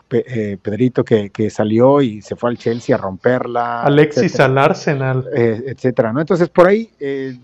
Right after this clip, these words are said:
Speaker 1: eh, Sergi Roberto, pues, sí, tendría, tendría que salir. Ahora, yo, yo, yo tal vez eh, en, en el, en el lugar de Lenglet, eh,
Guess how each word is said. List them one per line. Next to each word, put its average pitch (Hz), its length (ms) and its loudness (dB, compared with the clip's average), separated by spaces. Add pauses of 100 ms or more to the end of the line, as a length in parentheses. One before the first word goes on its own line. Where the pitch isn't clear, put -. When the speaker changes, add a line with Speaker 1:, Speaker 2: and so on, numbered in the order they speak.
Speaker 1:
eh, 131 140 -8
Sergi 143 360 -4
Roberto, 127 480 -4
pues, - 120 -20
sí, 113 140 -6
tendría, 107 440 -6
tendría 107 360 -8
que 107 160 -10
salir. 104 280 -12
Ahora, 151 220 2
yo, 196 320 4
yo, 185 380 -2 (1300)
yo 180 260 0
tal 160 260 2
vez 156 640 -4 (920)
eh, 117 600 -6
en, 131 300 -4
en 127 120 -2
el, 120 200 -4
en 123 120 -4
el 123 100 -4
lugar 131 280 -2
de 156 100 -2
Lenglet, 117 600 -4 (1120)
eh, 107 520 -4